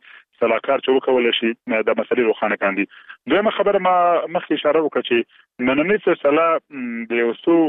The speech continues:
وکیلانو منځ کې شوې ده او اکثریت نه دي را-، چې کله اکثریت نه دي راغلي، خصوصاً، آه، هغه نصاب نه دی پوره شوی. دغه نصاب د دې فیصلې لپاره دا زه فکر کوم چې د مخکې، د مخکې نه داسې یو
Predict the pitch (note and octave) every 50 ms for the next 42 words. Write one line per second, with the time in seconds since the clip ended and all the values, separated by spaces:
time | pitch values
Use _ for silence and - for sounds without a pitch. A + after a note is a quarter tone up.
0 | - - - C3+ A#2+ A2+ - - - D3+ E3 E3 C#3+ C#3+ E3+ D#3+ - - B2 -
1 | F#3+ F#3+ F3 E3 D3 B2+ B2 A2 - - - C3+ D#3 - - D3 E3+ D#3+ D3+ B2
2 | A2 G#2+ A#2 B2+ B2 B2 - - B2+ - D#3 D3+ D3 C3+ C#3 C#3+ C#3 - - -
3 | D3+ D3+ - E3+ F3+ F3+ E3+ E3 D3+ D3 D3+ D3+ C#3+ - - B2 - - C3+ -
4 | C#3+ C#3+ C#3 - - - _ _ - - - - A#2 A2+ A2+ A2 A2 G#2+ A2 A2+
5 | G#2+ C3+ C3+ C3 C3+ C3 B2+ C3 C#3+ C#3 B2+ - - F3 E3+ D3+ C#3+ C#3+ D3+ D#3+
6 | C#3+ C3+ - - A2+ G#2+ - - A2+ G#2+ G#2 G2+ - _ _ _ _ _ - -
7 | E3 E3+ F3+ F3 E3+ - - A3+ A3+ F3+ F3 E3 F3+ G#3 G3 - E3+ D#3 - -
8 | E3+ F#3+ G3 F3+ - E3+ D#3+ D3+ D3+ C#3 D#3 E3 E3+ E3 D#3+ D#3 A2 - - _
9 | _ _ _ _ E3 C#3+ C#3 G3+ G3+ - - F#3+ F#3 - - F#3 F#3 F3+ - -
10 | C#3 C#3 G3 F#3 - - D3+ C#3 D3 F3 - - E3+ D#3 C#3+ C#3 - - C3+ B2+
11 | B2+ B2